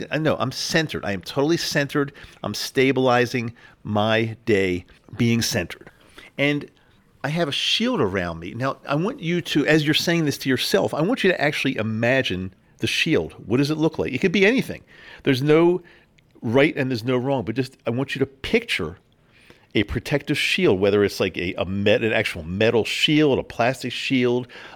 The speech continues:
um, whether it's a guardian angel that's looking over you and protecting you, whatever you think. There's no right and there's no wrong again, I, but I want you to imagine, I want you to visualize this shield as you're saying it. And the shield is protecting me from negative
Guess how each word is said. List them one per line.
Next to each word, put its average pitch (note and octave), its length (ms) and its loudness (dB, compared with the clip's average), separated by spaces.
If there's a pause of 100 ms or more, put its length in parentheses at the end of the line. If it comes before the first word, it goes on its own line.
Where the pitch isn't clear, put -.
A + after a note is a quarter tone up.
um, G2 100 -4
whether G#2+ 240 2
it's - 260 -6
a G#2 160 -4
guardian A2 600 0
angel D3+ 480 2
that's B2+ 260 -2
looking C3+ 440 -2
over B2+ 200 2
you B2 140 -2
and A#2 100 -6
protecting B2+ 400 -6
you, A#2+ 140 -4
whatever C#3 360 2
you F#3 200 0
think. - 440 -6 (260)
There's A#2 120 -2
no B2+ 160 4
right D3+ 260 4
and C#3+ 160 -4
there's C#3+ 160 0
no D#3 100 4
wrong D3+ 320 2
again, F#2+ 200 0
I, G#2 60 -4
but G#2+ 320 -4
I G#2+ 60 2
want C3 220 -2
you C3+ 60 -4
to B2 320 -2 (140)
imagine, A#2 640 0
I F#2+ 60 -4
want G#2+ 180 -4
you C3+ 60 -4
to C3+ 80 0
visualize G2+ 720 0
this F#2+ 160 -4
shield F#2+ 560 0 (320)
as F#2+ 260 0
you're G2 120 -2
saying C#3 320 -2
it. - 140 -14 (460)
And G2 220 -6
the G2 60 -6
shield C3+ 340 0
is G2 80 -2
protecting F#2+ 760 -8 (100)
me F#2 360 -6 (240)
from G#2 340 -6
negative G#2 680 -2